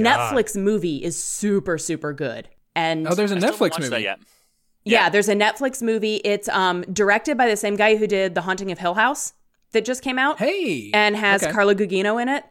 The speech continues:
Speaker 2: and she's incredible. And I may have mispronounced
Speaker 3: Awesome.
Speaker 2: her name, but I'm going with it. But yeah, that one, like, th-, there was a level of, like,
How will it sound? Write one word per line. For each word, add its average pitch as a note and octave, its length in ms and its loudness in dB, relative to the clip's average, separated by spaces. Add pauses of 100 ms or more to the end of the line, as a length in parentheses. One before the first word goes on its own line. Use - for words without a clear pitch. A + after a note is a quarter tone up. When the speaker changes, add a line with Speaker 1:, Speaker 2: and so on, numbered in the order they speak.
(160)
Speaker 2:
and F#3+ 140 -4
she's B3 240 -2
incredible. E3 580 -2 (600)
And F3+ 100 0
I F3+ 60 2
may G3+ 160 2
have A3 120 2
mispronounced F#3 540 -2
Speaker 3:
Awesome. F3+ 80 -6
Speaker 2:
her E3+ 40 -4
name, D#3 180 -4
but D3 100 -2
I'm C#3+ 100 -6
going C#3+ 300 -4
with A#2+ 140 -8
it. - 140 -12 (540)
But F3+ 540 2
yeah, D3+ 300 0 (240)
that G#3+ 220 2
one, B3 480 -2
like, F3+ 420 -2 (480)
th-, G3+ 180 2
there C4 160 4
was F4 160 2
a A#3 80 4
level F#3+ 440 4
of, D#3+ 400 0 (180)
like, D#3+ 400 -2